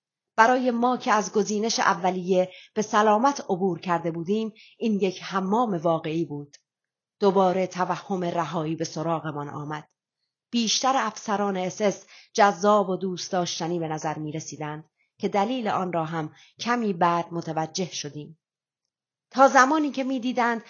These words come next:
ساعت یا جواهری به دست داریم و می‌توانند با چرب زبانی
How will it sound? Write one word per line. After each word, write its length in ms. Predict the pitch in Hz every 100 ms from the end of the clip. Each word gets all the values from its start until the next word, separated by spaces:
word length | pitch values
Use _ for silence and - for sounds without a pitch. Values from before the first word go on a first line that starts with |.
| -
ساعت 600 | - - 220 - 226 -
یا 140 | 226 208
جواهری 580 | 214 202 196 220 233 190
به 100 | 185
دست 360 | 180 180 -
داریم 380 | 190 175 180 175 - - -
و 100 | 208
می‌توانند 800 | 247 233 226 214 208 190 196 180
با 140 | 175
چرب 460 | - 175 175 175 165
زبانی 600 | 180 165 165 165 175